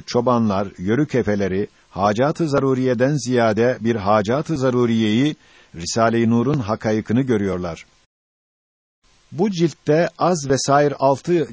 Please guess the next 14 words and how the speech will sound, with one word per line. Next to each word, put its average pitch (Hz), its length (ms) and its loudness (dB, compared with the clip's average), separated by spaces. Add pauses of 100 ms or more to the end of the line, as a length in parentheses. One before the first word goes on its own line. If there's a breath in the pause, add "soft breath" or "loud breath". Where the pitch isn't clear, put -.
cildi 139 380 0
aherde 120 540 0
masumların 135 760 0
ve 131 100 -2
ihtiyar 135 380 0
ümmilerin 123 520 4
yazılarının 117 600 2
tasihinde 98 640 -2
çok 170 260 -4
zahmet 117 360 0
çektim. 120 480 -6 (460 soft breath)
Vakit 131 360 -4
müsaade 131 440 0
etmiyordu. 98 640 -2